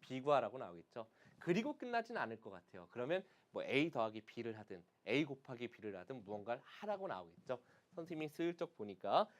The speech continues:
A 나누기 B를 하라고 나와 있네요. 됐죠? 차례대로 한번 가보겠습니다. 자, A의 값을 구하라 그랬으니까 요거 계산해 봐야 됩니다. 계산할 때 하나 주의할 점. "아, 선생님,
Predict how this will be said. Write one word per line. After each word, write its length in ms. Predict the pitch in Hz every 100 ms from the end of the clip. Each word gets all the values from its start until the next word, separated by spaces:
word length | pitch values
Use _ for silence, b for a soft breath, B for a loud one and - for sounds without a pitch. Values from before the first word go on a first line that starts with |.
| b -
A 240 | 95 117 101
나누기 500 | 87 117 156 190 180
B를 300 | 120 107 104
하라고 260 | 98 104
나와 220 | 95 92
있네요. 240 | 90 80 - _ _ _ -
됐죠? 360 | 104 165 170 - _
차례대로 380 | 196 175 135 98
한번 240 | 101 131
가보겠습니다. 720 | - 120 117 - 117 120 92 B B B B B
자, 180 | - 175
A의 340 | 117 160 254
값을 300 | 262 254 254 226
구하라 220 | 220 196
그랬으니까 560 | 156 147 139 135 156
요거 680 | 113 151 175 180 196 196 196 196
계산해 520 | - 120 165 160 147
봐야 420 | - 123 139 156
됩니다. 680 | 151 139 131 143 147 110 - b b _
계산할 500 | 139 139 208 202 196
때 80 | 202
하나 200 | 208 196
주의할 500 | - - 165 165 151
점. 300 | 151 175 208 b b -
"아, 180 | 247
선생님, 580 | 240 262 269 277 220 107